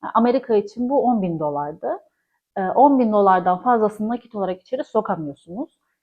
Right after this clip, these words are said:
Ya da sokabiliyorsunuz ama bunun için, e, evrak doldurmanız gerekiyor. Bunun nereden geldiği ile ilgili sorgulanıyorsunuz yani bu paranın nereden geldiği ile ilgili. O yüzden on bin dolardan az yanınızda nakit bulundurmanızı ben tavsiye ediyorum.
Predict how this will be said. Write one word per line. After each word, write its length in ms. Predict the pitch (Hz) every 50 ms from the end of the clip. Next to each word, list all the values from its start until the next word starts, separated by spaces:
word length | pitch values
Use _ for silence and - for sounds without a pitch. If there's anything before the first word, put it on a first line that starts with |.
| _ -
Ya 120 | 214 202
da 100 | - - _ _
sokabiliyorsunuz 960 | _ - 220 220 247 233 202 233 220 254 247 208 - - 175 196 285 349 - -
ama 260 | - 240 247 254 233
bunun 260 | 254 254 254 240 220
için, 320 | - - - 330 359 294 - _ -
e, 60 | 208
evrak 540 | 202 196 196 190 - 240 233 233 233 233 -
doldurmanız 560 | 196 185 175 165 165 165 160 156 160 147 -
gerekiyor. 540 | 160 151 143 147 143 _ _ 185 190 247 339 381 - _ _ _ _ _ -
Bunun 360 | 233 226 233 233 226 - - _ _ _ _ _ _ _ _ _ _ -
nereden 380 | 247 240 240 226 202 214 214 208
geldiği 380 | 208 208 196 196 190 202 202 190
ile 160 | 180 185 180
ilgili 440 | 170 165 185 180 233 254 240 - - - _ _ _ _ _ _
sorgulanıyorsunuz 1000 | _ - 240 226 220 208 226 220 220 214 214 208 190 202 - - 160 156 151 143 160
yani 300 | 156 151 151 156 160 160
bu 80 | 170
paranın 460 | - - 185 170 165 160 165 165 165
nereden 380 | 165 165 165 160 - 156 156 160
geldiği 340 | 160 156 156 151 147 151 139
ile 120 | 143 147
ilgili. 320 | 143 139 _ - 196 285 - _ _ _ _ _ _ _ _ -
O 120 | 247 254 254
yüzden 340 | 247 226 226 269 294 339
on 220 | 339 285 285 277 262
bin 160 | 285 233 214
dolardan 420 | 214 196 196 190 185 - - 320 -
az 220 | - 320 320 247 233
yanınızda 340 | 214 196 185 170 170 180
nakit 320 | 175 175 175 - - _ -
bulundurmanızı 640 | 170 165 170 160 170 165 165 160 165 165 165 160
ben 160 | 165 165 147
tavsiye 440 | 156 - 175 165 160 - - 165 151
ediyorum. 360 | 147 139 156 151 151 190 277